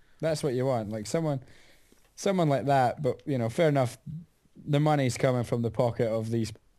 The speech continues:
wherever you want it to come from. But it needs to have a proper guy as the figurehead who, who isn't Bernie, 'cause Bernie's clearly proven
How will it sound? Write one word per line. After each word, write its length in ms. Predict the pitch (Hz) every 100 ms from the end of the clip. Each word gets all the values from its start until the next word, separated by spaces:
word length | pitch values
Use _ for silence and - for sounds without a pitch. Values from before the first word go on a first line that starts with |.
| _ -
wherever 440 | 117 113 110 110
you 240 | 107 104
want 160 | 104 98
it 80 | 90
to 60 |
come 220 | 98 92 87
from. 300 | 90 87 104
But 260 | 117 113 - - - - - - _ _ _ _ - _ - -
it 160 | 127 120
needs 260 | 139 135 -
to 100 | 127
have 200 | 120 110
a 100 | 104 - -
proper 360 | 123 110 117
guy 440 | 104 110 104 104 104
as 140 | 104 107
the 60 |
figurehead 440 | 98 110 104 104 98
who, 120 | 120 -
who 100 | 117
isn't 380 | 107 117 110 101
Bernie, 440 | 101 101 95 90 - _ _ _ _ -
'cause 140 | 104
Bernie's 520 | 113 113 110 107 - _ - -
clearly 280 | - 160 139
proven 580 | 123 147 135 123 113